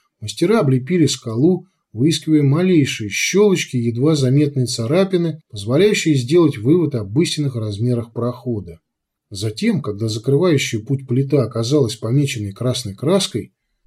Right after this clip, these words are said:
подрывники устроили совещание, густо приправленное непонятными Лошару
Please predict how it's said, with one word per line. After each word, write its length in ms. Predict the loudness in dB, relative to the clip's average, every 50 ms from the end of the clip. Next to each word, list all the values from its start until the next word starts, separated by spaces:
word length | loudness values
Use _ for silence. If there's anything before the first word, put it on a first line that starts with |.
| _ _
подрывники 540 | _ -12 -8 -4 0 2 2 2 2 2 0
устроили 420 | 0 0 0 0 2 2 2 2 0
совещание, 1080 | -2 0 0 0 0 0 -2 -4 -2 0 2 2 4 4 4 2 0 0 -2 -6 -10 _ _ _ _ _ _ -14
густо 400 | -8 -6 -4 -4 -4 -6 -10 -12
приправленное 840 | -10 -12 -12 -6 -2 0 2 4 4 4 4 2 2 2 2 2
непонятными 840 | 2 2 0 0 0 0 0 2 2 4 4 2 2 0 -4 -6 -4 -6
Лошару 680 | -8 -8 -8 -8 -4 0 2 2 2 2 0 -2 -4